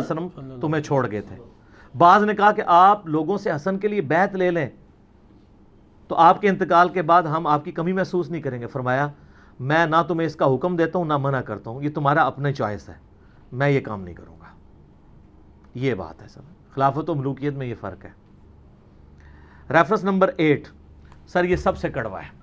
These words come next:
اور آیا آٹھ نمبر پہ ہے۔ جنت کے بھی آٹھ دروازے ہیں نا، بخاری مسلم میں آیا ہے کہ رمضان میں وہ آٹھوں دروازے کھول دیے جاتے ہیں، اور مسلم شریف میں ہے جو وضو کے بعد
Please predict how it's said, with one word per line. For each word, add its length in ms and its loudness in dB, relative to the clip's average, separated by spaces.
اور 200 0
آیا 300 6
آٹھ 260 4
نمبر 280 -6
پہ 120 -12
ہے۔ 80 -6
جنت 320 -6
کے 80 -8
بھی 120 0
آٹھ 220 2
دروازے 320 -8
ہیں 60 -8
نا، 240 -16
بخاری 300 0
مسلم 300 -6
میں 120 0
آیا 140 2
ہے 60 -2
کہ 80 -14
رمضان 420 -2
میں 220 -2
وہ 200 -6
آٹھوں 240 -4
دروازے 380 -2
کھول 200 -6
دیے 120 -6
جاتے 220 -6
ہیں، 60 -6
اور 60 -8
مسلم 280 -8
شریف 260 -12
میں 80 -8
ہے 60 -8
جو 160 -10
وضو 220 -10
کے 120 -8
بعد 220 0